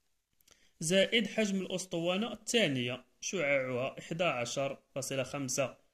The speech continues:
في إحدى عشر فاصلة خمسة في بي، ثم كذلك، كذلك هي ترتفع بارتفاعها خمسة سنتيمتر، علوها خمسة سنتيمتر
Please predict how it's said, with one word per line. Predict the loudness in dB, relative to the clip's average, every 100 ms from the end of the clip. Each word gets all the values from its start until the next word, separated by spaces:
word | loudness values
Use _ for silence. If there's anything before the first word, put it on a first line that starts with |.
| _ -10
في | -10
إحدى | -4 -2
عشر | 0 0 -2
فاصلة | -2 -4 -2 -2
خمسة | -2 -4 -2 -4 -4
في | -6 -6 -4 -2
بي، | -2 -2 -16 _ _
ثم | -2 0 0
كذلك، | 2 2 4 2 2
كذلك | 0 0 0 -2 -2
هي | -2
ترتفع | 0 -2 -2 -2 -2 0 -2 -4 -8 _ -10
بارتفاعها | -8 -6 -4 0 0 0
خمسة | -4 -6 -4
سنتيمتر، | -4 -2 -4 -4 -4 -4 -8 -16 _ _ _ _ _ _
علوها | -10 -6 -6 -6 -4 -2 -2 -6
خمسة | -8 -6 -6 -6
سنتيمتر | -6 -8 -8 -8 -8